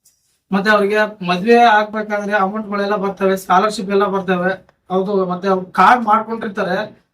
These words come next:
ಅದು ಮನೇಲೆ ಇಟ್ಕೊಂಡಿರ್ತಾರೆ, ಅದ್ರ ಬಗ್ಗೆ ಏನಿದೆ ಅಂತ ಅವ್ರಿಗೆ ಗೊತ್ತಿರಲ್ಲ. ಬಂದು ನಾವ್ ಈಗೇನ್ ಹಳ್ಳಿ ಹಳ್ಳಿಗಳಿಗೆಲ್ಲ ಹೋಗ್ತಾ ಇರ್ತೀವಲ್ಲ, ಅವ್ರು ಬಂದು ನಮ್ಗೆ ಬಂದು ಕೇಳಿದಾಗ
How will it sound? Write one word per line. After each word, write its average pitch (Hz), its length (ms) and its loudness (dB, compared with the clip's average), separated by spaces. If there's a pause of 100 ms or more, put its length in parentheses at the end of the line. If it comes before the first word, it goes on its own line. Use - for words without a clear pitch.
ಅದು 208 160 -4
ಮನೇಲೆ 220 380 2
ಇಟ್ಕೊಂಡಿರ್ತಾರೆ, 220 500 -4
ಅದ್ರ 196 120 0
ಬಗ್ಗೆ 214 240 -2
ಏನಿದೆ 214 400 0
ಅಂತ 208 120 -4
ಅವ್ರಿಗೆ 226 200 -2
ಗೊತ್ತಿರಲ್ಲ. 190 600 -2 (400)
ಬಂದು 233 280 2
ನಾವ್ 214 200 2
ಈಗೇನ್ 220 300 0 (140)
ಹಳ್ಳಿ 214 260 2
ಹಳ್ಳಿಗಳಿಗೆಲ್ಲ 220 580 0
ಹೋಗ್ತಾ 202 360 -2
ಇರ್ತೀವಲ್ಲ, 185 420 -2
ಅವ್ರು 196 160 -2
ಬಂದು 202 300 -4
ನಮ್ಗೆ 196 440 -2
ಬಂದು 208 260 -4
ಕೇಳಿದಾಗ 214 540 0